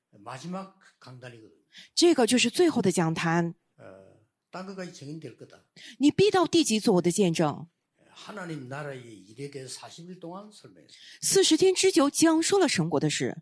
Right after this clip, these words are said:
Speaker 1: 이 기도를 지금 하면요, 계속 누리면 돼요.
Speaker 2: 这个祷告现在继续做，继续享受就行。
Speaker 1: 문제는 어디 있는가 하니까 엿새 동안 이 응답이 계속 오고 있는데 우리가 지금 놓치는 거죠.
Speaker 2: 问题是，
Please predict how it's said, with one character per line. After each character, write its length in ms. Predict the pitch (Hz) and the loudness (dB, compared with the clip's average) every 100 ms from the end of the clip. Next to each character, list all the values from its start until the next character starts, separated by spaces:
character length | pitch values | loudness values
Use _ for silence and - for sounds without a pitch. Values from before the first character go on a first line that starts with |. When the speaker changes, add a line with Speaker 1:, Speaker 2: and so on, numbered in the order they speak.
| _ _ _ _ _ _ _ | _ _ _ _ _ _ _
Speaker 1:
이 100 | 220 | -18
기 140 | 247 | -16
도 80 | 254 | -16
를 80 | 214 | -16
지 180 | - 208 | -16 -16
금 160 | 196 | -14
하 140 | 180 196 | -12 -12
면 180 | 180 147 | -14 -14
요, 240 | 180 220 _ _ _ _ _ _ | -16 -18 _ _ _ _ _ _
계 260 | - - - | -20 -18 -16
속 180 | - 226 214 | -16 -16 -18
누 100 | 208 | -18
리 80 | 208 | -18
면 160 | 185 165 | -18 -18
돼 80 | - | -20
요. 80 | _ - - - - | _ -20 -20 -18 0
Speaker 2:
这 140 | 349 | 2
个 80 | 330 | 4
祷 160 | 285 180 | 2 2
告 160 | 240 | 2
现 180 | 196 294 | 2 2
在 80 | 220 | 2
继 200 | - 320 | 4 4
续 120 | 262 | 4
做， 160 | - 277 | 4 2
继 240 | - 381 | 6 4
续 140 | 320 | 4
享 240 | 302 233 247 | 2 2 0
受 160 | 359 | 2
就 140 | 302 190 | 2 0
行。 260 | - 139 | 0 0
Speaker 1:
문 40 | 135 | 0
제 100 | 208 | -6
는 80 | 196 | -10
어 60 | |
디 100 | 160 | -10
있 60 | 170 | -12
는 100 | 180 | -14
가 80 | 165 | -16
하 60 | |
니 100 | 147 147 | -16 -16
까 300 | 160 104 85 _ _ _ _ _ _ 147 | -18 -18 _ _ _ _ _ _ _ -14
엿 160 | 214 | -14
새 200 | 226 208 | -12 -16
동 220 | 196 170 | -14 -12
안 60 | 151 | -12
이 100 | 165 | -12
응 140 | 180 | -14
답 100 | 175 | -14
이 80 | 160 | -16
계 180 | - 104 | -20 -20
속 200 | - 185 | -20 -18
오 100 | 226 | -14
고 140 | 190 | -14
있 80 | 143 | -12
는 180 | 147 165 | -14 -14
데 240 | 160 170 | -14 -14
우 140 | 175 139 | -16 -18
리 100 | 151 | -16
가 80 | 131 | -16
지 160 | 113 | -18
금 140 | 113 107 104 _ _ _ _ | -20 -20 _ _ _ _ _
놓 140 | 135 151 | -16 -16
치 100 | - | -16
는 140 | 107 | -20
거 60 | _ | _
죠. 100 | _ _ _ _ - - | _ _ _ _ -20 -2
Speaker 2:
问 140 | 330 | 0
题 140 | 302 302 | 4 4
是， 240 | - 277 | 4 0